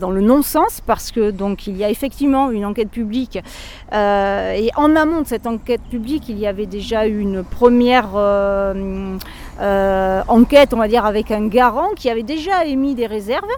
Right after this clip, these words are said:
qui n'avait pas été vraiment, euh, favorable, euh, et avait demandé à ce qu'il y ait plus de,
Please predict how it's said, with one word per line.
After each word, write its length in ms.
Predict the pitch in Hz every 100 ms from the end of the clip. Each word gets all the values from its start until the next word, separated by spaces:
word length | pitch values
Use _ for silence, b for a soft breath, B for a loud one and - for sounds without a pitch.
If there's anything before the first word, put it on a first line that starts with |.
| B B B
qui 100 | -
n'avait 220 | 214 214 -
pas 360 | 294 294 277
été 280 | 254 - 247
vraiment, 500 | 233 226 240 254 240
euh, 140 | 208
favorable, 720 | 185 214 208 214 240 254 208 202
euh, 320 | 196 196 190
et 180 | 190 196
avait 160 | 190
demandé 580 | 180 240 247 247 254 269
à 60 | 220
ce 100 | -
qu'il 120 | 220
y 20 |
ait 100 | - -
plus 300 | 269 254 185
de, 280 | 214 202